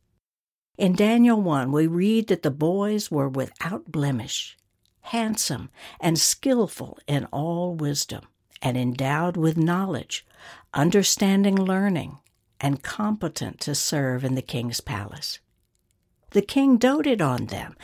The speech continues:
and delivered the children to tutors to instruct them in the Chaldean ways. Oh, a-, and by the way, he made them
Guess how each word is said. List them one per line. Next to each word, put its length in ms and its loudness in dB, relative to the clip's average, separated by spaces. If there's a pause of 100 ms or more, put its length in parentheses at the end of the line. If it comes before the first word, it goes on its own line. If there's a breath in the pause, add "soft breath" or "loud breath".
(240 loud breath)
and 200 0
delivered 540 4
the 100 2
children 540 0
to 160 -2
tutors 720 -4 (100)
to 180 4
instruct 640 0
them 380 -4
in 100 2
the 80 -4
Chaldean 680 -2
ways. 520 -4 (1160)
Oh, 320 0
a-, 240 -4
and 200 0
by 220 0
the 140 2
way, 400 -4 (600 loud breath)
he 220 4
made 360 6
them 260 -2